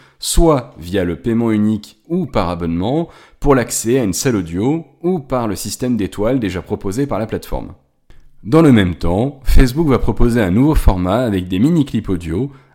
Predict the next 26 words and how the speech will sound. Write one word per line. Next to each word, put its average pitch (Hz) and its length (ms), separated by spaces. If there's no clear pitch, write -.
à 123 120
l'instar 107 640
des 107 140
vidéos 95 320
TikTok, 123 560
qui 156 140
s'appellera 120 480
Soundbite. 80 640
Un 80 120
fonds 165 320
sera 82 340
créé 113 320
pour - 320
les 135 100
créateurs 82 460
audio 95 460
afin 104 300
de 101 60
soutenir 101 720
les 104 100
créatifs - 680
émergents. 87 460
Et 85 60
cette 147 220
nouvelle 131 220
application 101 680